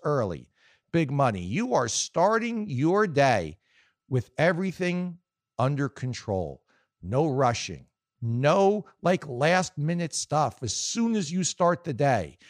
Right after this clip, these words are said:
No trying to rush in and not be late for the sales meeting, right? No, you're in, you are in the training room. You're in the conference room early. The last thing that you need to be doing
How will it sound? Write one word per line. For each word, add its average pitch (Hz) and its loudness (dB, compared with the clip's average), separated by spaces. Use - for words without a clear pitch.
No 233 6
trying 233 0
to 202 0
rush 196 -2
in 214 2
and 135 -2
not 208 -2
be 226 0
late 190 2
for 208 -4
the 147 -6
sales 185 0
meeting, 98 0
right? 175 2
No, 202 2
you're 269 -4
in, 220 -2
you 240 0
are 320 0
in 214 -2
the 165 -2
training 196 -2
room. 123 -2
You're 254 -6
in 233 -4
the 151 -4
conference 196 -10
room 120 -10
early. 185 0
The 160 2
last 196 4
thing 208 0
that 156 -2
you 185 -2
need 180 -2
to 175 -4
be 160 -4
doing 110 0